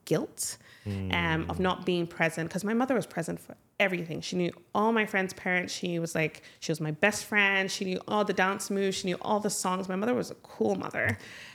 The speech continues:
Speaker 1: and she was present. She came to ballet. She took me to taekwondo. My mother was, like, all up in my grill, and I loved it. And I'm not going to, I'm not going to be that mother. You know, I,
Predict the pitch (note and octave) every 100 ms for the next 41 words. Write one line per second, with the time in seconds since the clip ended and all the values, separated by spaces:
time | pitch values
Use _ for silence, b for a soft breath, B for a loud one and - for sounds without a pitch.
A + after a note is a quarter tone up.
0 | B - F#3 F3 - F#3 E3+ - - -
1 | E3+ D#3 D#3 G#2 - - - F3 E3 G3
2 | F3+ F3+ F3 E3+ E3 F3 G#3 G#3+ G#3+ G#3
3 | G#3 G3 - E3+ E3 - G3+ G3 G#3+ G#3
4 | G3+ G3 F3+ F#3+ A#3 A3 G3 - - -
5 | - b b b b _ - A3+ A3 G3+
6 | F#3+ F3+ D#3+ - - F#3+ F3+ F3 F3 F3+
7 | F#3 - F#3+ - - B B B B -
8 | F#3 F3+ F3 E3+ - F#3 G3 G#3+ G#3 F#3+
9 | F3+ - - F#3 F#3 E3+ F3 E3+ E3+ G3+
10 | G3 - - - F#3 - _ - D#3+ D#3+
11 | D#3+ E3+